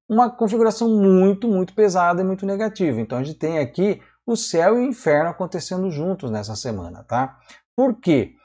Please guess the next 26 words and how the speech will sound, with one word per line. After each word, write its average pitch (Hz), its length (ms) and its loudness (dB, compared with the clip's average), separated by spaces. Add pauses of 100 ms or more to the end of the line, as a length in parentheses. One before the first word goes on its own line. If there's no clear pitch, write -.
(140)
Nós 160 300 0
vamos 196 240 0
ter 208 460 2
justamente 180 840 -4
esse 170 260 -4
mesmo 208 520 2
Saturno 147 580 -4
e 123 60 -2
Marte 95 380 -6
aqui, 170 220 -4
faz 185 380 0
um 180 100 -4
aspecto 139 520 -8
positivo 107 640 -6
com 147 260 -6
Vênus 98 340 -8
e 107 60 -8
com 120 180 -10
essa 131 240 -6
área 104 320 -4
aqui 101 220 -12
de 98 140 -10
Quiron 110 560 -8
e, 101 140 -10 (260)
e - 20 -8
Lilith, 151 420 0